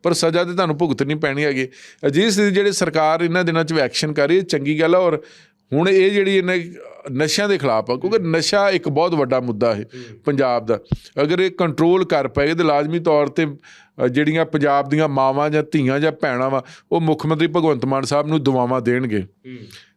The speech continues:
Speaker 1: ਨਹੀਂ ਇਹਨਾਂ ਕੋਲ ਜੇ ਕੰਮ ਹੋਇਆ, ਤੇ ਜਿਵੇਂ ਪਿਛਲਿਆਂ ਨੂੰ ਬਦ ਦੁਆਵਾਂ ਦਿੱਤੀਆਂ ਨੇ, ਉਵੇਂ ਹੀ ਇਸ ਪੰਜਾਬ ਸਰਕਾਰ ਨੂੰ ਵੀ ਪੰਜਾਬ ਦੀਆਂ ਬੀਬੀਆਂ ਬਦ ਦੁਆਵਾਂ ਦੇ ਦੇਣਗੀਆਂ।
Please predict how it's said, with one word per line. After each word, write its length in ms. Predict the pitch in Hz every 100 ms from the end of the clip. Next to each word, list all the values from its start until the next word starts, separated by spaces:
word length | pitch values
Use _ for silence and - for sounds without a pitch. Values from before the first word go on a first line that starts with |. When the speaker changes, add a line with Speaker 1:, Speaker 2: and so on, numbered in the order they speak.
| -
Speaker 1:
ਨਹੀਂ 460 | 120 165 247 262 180 113 175
ਇਹਨਾਂ 260 | 175 208
ਕੋਲ 120 | 196
ਜੇ 100 | 190
ਕੰਮ 280 | 180 175 170
ਹੋਇਆ, 260 | 190 156 127 - - _
ਤੇ 80 | 170
ਜਿਵੇਂ 280 | 151 185 196
ਪਿਛਲਿਆਂ 460 | 185 165 175 185 190
ਨੂੰ 140 | 175
ਬਦ 220 | 170 160
ਦੁਆਵਾਂ 420 | 165 175 170 175
ਦਿੱਤੀਆਂ 420 | 170 165 160 180 160
ਨੇ, 160 | 120 110 _ _ _ -
ਉਵੇਂ 220 | 151 185
ਹੀ 140 | 190 175
ਇਸ 160 | -
ਪੰਜਾਬ 340 | 165 151 139 123
ਸਰਕਾਰ 380 | 147 143 147
ਨੂੰ 120 | 147 160
ਵੀ 100 | 160 - - _ _ _ _ _ _ _ -
ਪੰਜਾਬ 340 | 143 147 143
ਦੀਆਂ 180 | 151 156
ਬੀਬੀਆਂ 460 | 139 135 135 143
ਬਦ 360 | 143 131 127 123
ਦੁਆਵਾਂ 320 | 131 131 131
ਦੇ 160 | 127 147
ਦੇਣਗੀਆਂ। 300 | 151 127